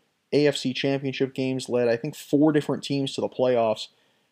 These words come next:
and is so underappreciated. But that is great company for Kevin Stefanski, who should be in high consideration for Coach of the Year, doing most of this,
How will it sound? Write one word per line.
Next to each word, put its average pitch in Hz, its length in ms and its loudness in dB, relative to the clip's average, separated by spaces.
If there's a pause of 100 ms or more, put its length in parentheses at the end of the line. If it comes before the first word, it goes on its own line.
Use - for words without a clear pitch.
(140)
and 113 280 -2
is 110 140 -4
so 139 480 6
underappreciated. 120 1040 0 (280)
But 117 160 2
that 147 200 4
is 117 180 0
great 127 400 2
company 135 360 0
for 110 140 -4
Kevin 127 220 2
Stefanski, 123 580 -4
who 117 140 -2
should 120 180 -2
be 120 140 -2
in 113 80 -4
high 135 200 2
consideration 123 800 -2 (280)
for 117 200 2
Coach - 560 0
of 117 180 2
the 101 100 -2
Year, 127 540 0 (360)
doing 127 260 2
most 139 300 4
of 135 60 0
this, - 420 -2